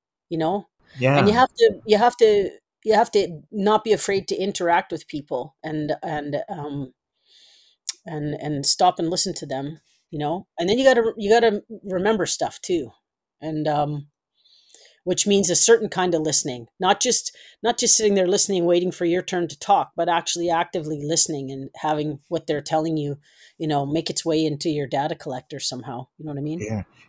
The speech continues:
Speaker 2: How do you do that? Do you, like, as soon as you get off the plane, do you rush and write down <laughs> some notes about a conversation or something?
Speaker 1: Oh, sometimes, absolutely.
Speaker 2: Yeah.
Speaker 1: Yeah. Sometimes somebody will say something and I'll, uh, I'll, I'll,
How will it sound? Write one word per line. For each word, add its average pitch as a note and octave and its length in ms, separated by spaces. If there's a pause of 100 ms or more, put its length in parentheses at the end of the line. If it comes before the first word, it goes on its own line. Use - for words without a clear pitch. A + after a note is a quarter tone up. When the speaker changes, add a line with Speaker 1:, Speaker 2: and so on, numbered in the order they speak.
(120)
Speaker 2:
How D#3+ 140
do D3+ 80
you D#3 60
do D#3 140
that? A2+ 240
Do C3+ 100
you, C3 80
like, A#2+ 320
as - 160
soon D3+ 140
as B2+ 80
you C3+ 60
get C3+ 120
off C3+ 160
the B2 60
plane, C#3 340
do A#2 80
you A2+ 80
rush B2+ 220
and B2 120
write B2+ 280
down B2+ 500
<laughs> - 80
some - 380
notes D#3+ 320
about C#3 200
a C#3 60
conversation D3 720
or E3 80
something? F3 320 (640)
Speaker 1:
Oh, C4 100
sometimes, G3 600
absolutely. F#3+ 640
Speaker 2:
Yeah. G3+ 120 (160)
Speaker 1:
Yeah. F3+ 180 (160)
Sometimes A3+ 540
somebody G#3+ 480
will F3+ 80
say F#3+ 220
something A3+ 520
and F3+ 140
I'll, F3 340
uh, D#3+ 360 (200)
I'll, E3 280 (100)
I'll, E3+ 460